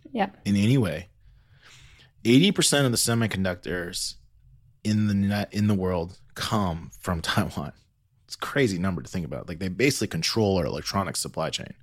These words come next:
Speaker 1: Mm.
Speaker 2: If that happens, the price of all I C components will go through the roof. 'Cause you just cut, you just took out eighty percent of the world's supply.
Speaker 1: Yep.
Speaker 2: So, like, if you're making I C components,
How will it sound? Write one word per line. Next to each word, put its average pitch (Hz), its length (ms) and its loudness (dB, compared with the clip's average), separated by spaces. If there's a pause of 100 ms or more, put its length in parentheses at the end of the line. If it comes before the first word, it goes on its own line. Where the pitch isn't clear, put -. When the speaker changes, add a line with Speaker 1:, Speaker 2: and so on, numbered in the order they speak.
(380)
Speaker 1:
Mm. 185 140 -4 (1200)
Speaker 2:
If 202 80 -4
that 175 160 6
happens, 104 540 0 (480)
the - 80 -8
price 143 340 4
of 113 80 2 (180)
all 127 260 6
I 120 100 4
C - 160 0
components 107 360 0
will 87 80 -4
go 82 140 -4
through 80 160 -10
the 76 80 -12
roof. - 260 -14 (1400)
'Cause - 140 0
you 113 60 4
just 120 180 4
cut, - 340 4
you 135 120 8
just 123 220 4
took - 280 4
out 135 240 2
eighty 113 200 6
percent 104 360 0
of 92 80 2
the 92 60 -4
world's 85 260 -4
supply. - 320 -8 (840)
Speaker 1:
Yep. - 140 -8 (240)
Speaker 2:
So, 113 240 4
like, 95 320 -2 (120)
if 101 160 -4
you're 127 140 6
making 123 380 4
I 107 140 2
C 113 200 0
components, 113 640 -2